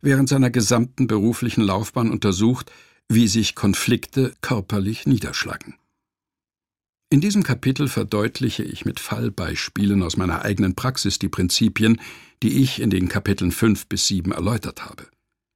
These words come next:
Zu Beginn der Sitzungen versteht die Klientin das Feedback, das der Therapeut ihr zu den eigenen unbewussten Haltungen gibt,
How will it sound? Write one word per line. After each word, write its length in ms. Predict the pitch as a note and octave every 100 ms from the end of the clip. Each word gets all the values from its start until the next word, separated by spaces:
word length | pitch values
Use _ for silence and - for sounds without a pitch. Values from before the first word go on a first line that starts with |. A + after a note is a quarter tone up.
| _ _ _ _ _ _ _ _ - -
Zu 120 | B2
Beginn 380 | B2+ F#3 A3+ C#3+
der 100 | F#2
Sitzungen 680 | E2+ F#2+ - B2+ C#3+ C#3+ -
versteht 600 | - G2 - - G3 B2
die 120 | G#2+
Klientin 640 | - G2+ F#2+ A2+ D3 B2+
das 200 | G2+ -
Feedback, 720 | - - - _ G2+ C3+ -
das 200 | - B2+
der 120 | -
Therapeut 640 | G#2 G2+ G2 - G#2 - -
ihr 220 | A#2+ B2+
zu 120 | G#2+
den 160 | G2 F2+
eigenen 540 | - A#2 B2+ G2 F#2
unbewussten 720 | D#3 D#3 A#2+ F#2+ - G#2+ F2+
Haltungen 440 | F#2 F#2 A2+ B2
gibt, 280 | A2+ C3 -